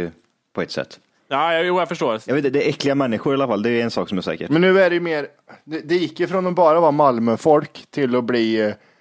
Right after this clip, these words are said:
Speaker 3: eh, komiker. Må-,
Speaker 1: Mm.
Speaker 3: mycket komiker.
Speaker 1: Har de tagit bort, eh, skåningarna nu, eller? Den sk-, de skärmiga skåningarna.
Speaker 2: Oj, det var ju en sån period med skåningar
Speaker 1: Mm.
Speaker 2: ett tag.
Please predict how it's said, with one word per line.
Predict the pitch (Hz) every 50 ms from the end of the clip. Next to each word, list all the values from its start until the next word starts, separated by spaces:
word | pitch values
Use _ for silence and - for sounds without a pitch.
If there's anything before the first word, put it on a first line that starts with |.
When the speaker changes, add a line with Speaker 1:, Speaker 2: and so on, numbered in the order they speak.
| _ _ _ _ _ _ -
Speaker 3:
eh, | 113 113 110 107 104 107 107
komiker. | - - 139 110 101 104 110 - - 151 135 113 90 - _ _ _ _ _ - -
Må-, | 151 147 143
Speaker 1:
Mm. | 143 151
Speaker 3:
mycket | 147 123 117 117
komiker. | - 123 110 107 113 104 131
Speaker 1:
Har | 104 90
de | 127 120
tagit | 139 135 139
bort, | 160 165 160 - 160
eh, | 156 151 147 143
skåningarna | 135 - 156 135 123 117 113 113 117 135 151
nu, | 139 98 71
eller? | 65 80 90 - _ _ _ _ _ _ -
Den | - 107
sk-, | - - -
de | 127 117 113
skärmiga | 107 - 123 113 104 98 98 98
skåningarna. | - - 110 101 92 92 95 104 110 110 _
Speaker 2:
Oj, | - 208 202 165
det | 156 208 208
var | 190 208
ju | 202
en | 202
sån | 190 - 208 196
period | - 208 202 208 226 226 214 208 185 180
med | 185 180
skåningar | - - 196 160 143 - - 175 170
Speaker 1:
Mm. | 170
Speaker 2:
ett | 170
tag. | - 131 110 110